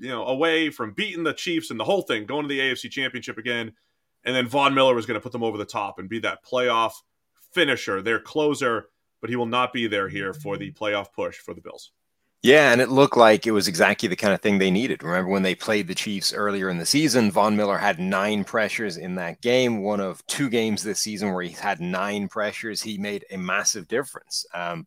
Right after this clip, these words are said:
Speaker 2: Von Miller still obviously leads Buffalo in pressures this season by a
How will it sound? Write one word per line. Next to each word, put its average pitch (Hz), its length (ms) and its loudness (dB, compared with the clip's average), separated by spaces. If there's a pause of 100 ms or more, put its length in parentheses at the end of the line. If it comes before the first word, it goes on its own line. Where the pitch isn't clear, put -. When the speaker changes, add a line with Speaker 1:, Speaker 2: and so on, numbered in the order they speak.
(100)
Speaker 2:
Von 107 200 2
Miller 110 220 0
still 113 420 0 (280)
obviously 101 360 -2
leads 104 380 -6
Buffalo 107 680 0 (340)
in 104 360 -4
pressures 113 500 -2
this 104 180 -4
season 127 540 -2 (360)
by 92 160 0
a - 80 -6